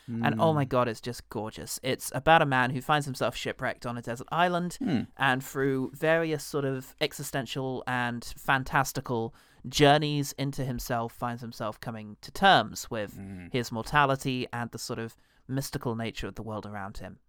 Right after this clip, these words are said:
Speaker 1: It's, it's beautiful. The portrayal of nature is fantastic. And it actually has a nice, very sweet and affecting romance in it. So,
Speaker 2: Oh.
Speaker 1: you know, yeah.
Speaker 2: Great.
Speaker 1: Check it out.
Speaker 2: It ma-
Speaker 1: Check out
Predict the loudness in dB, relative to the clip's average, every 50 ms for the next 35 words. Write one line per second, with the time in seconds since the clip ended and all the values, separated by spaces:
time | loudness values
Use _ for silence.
0 | _ _ -12 -12 -10 -10 -10 -10 -10 -10 -12 -12 -8 -4 -2 0 0 0 0 -2
1 | -2 -2 -2 -2 -4 -6 -6 -10 -18 -20 _ _ _ _ -4 0 2 2 2 2
2 | 0 -2 -4 -2 -2 -2 -2 -4 -4 -2 0 0 0 -2 -4 -6 -8 -8 -10 -12
3 | -12 -8 -6 -4 -4 -6 -6 -8 -10 -10 -10 -12 -16 _ _ _ _ _ _ -4
4 | -2 -2 -2 -2 0 0 0 0 -2 -2 -6 -6 -4 -4 -4 -4 -6 -4 -4 -2
5 | -2 0 -2 -2 -4 -6 -8 -6 -6 -4 -4 -6 -8 -10 -14 -12 -8 -6 -4 -4
6 | -4 -6 -8 -6 -6 -6 -6 -4 -6 -8 -4 -4 -6 -4 -4 -6 -6 -2 -2 -2
7 | -2 -2 -4 -6 -8 -8 -10 -10 -8 -10 -10 -10 -12 -8 -6 -4 -4 -4 -6 -6
8 | -8 -6 -4 -2 -2 -2 -2 -2 -6 -8 -10 -14 _ _ -20 -20 -14 -10 -8 -6
9 | -6 -6 -8 -10 _ _ _ _ _ 0 0 0 -2 -4 -8 -6 -4 -4 -4 -2
10 | -2 -4 -4 -2 -2 0 -2 -2 -2 -6 _ _ -6 -2 0 0 0 0 0 0
11 | -2 -2 -6